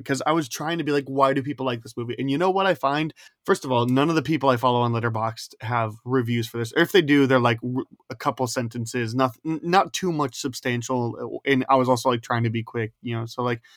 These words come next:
there's certainly things to like about this movie. I didn't give it, like, a, I give it a two out of five on Letterboxd just 'cause, like,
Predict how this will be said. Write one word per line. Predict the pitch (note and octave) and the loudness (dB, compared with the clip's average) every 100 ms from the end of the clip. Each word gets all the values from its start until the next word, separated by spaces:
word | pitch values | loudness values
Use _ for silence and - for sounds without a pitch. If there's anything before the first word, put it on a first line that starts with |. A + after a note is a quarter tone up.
| _ - | _ 2
there's | E3 - | 2 4
certainly | A3 F#3 E3+ | 2 4 2
things | - D#3+ C3+ | 2 0 0
to | C#3+ | 2
like | B2+ B2 B2 | 2 2 0
about | A2 A2 | 0 -2
this | A2+ - | -4 -4
movie. | A2+ G#2+ | -2 2
I | B2 | 2
didn't | E3+ E3 C3 | 2 0 2
give | B2+ A#2+ | 4 4
it, | A#2+ | 2
like, | A#2 A2+ A#2+ | 0 -2 -2
a, | A2+ G#2+ G#2+ | 0 -2 -2
I | C3+ | 0
give | D#3+ | 4
it | D3 | 4
a | |
two | B2+ - B2+ | 2 2 4
out | B2 | 4
of | A#2+ A#2 | 4 2
five | - A2+ A#2 A#2 | 4 4 4 4
on | A#2 | 2
Letterboxd | A#2 A2+ A2+ A2+ - | 0 0 0 -2 -4
just | - B2 - | -4 -4 -4
'cause, | A#2+ | -2
like, | A#2+ | -2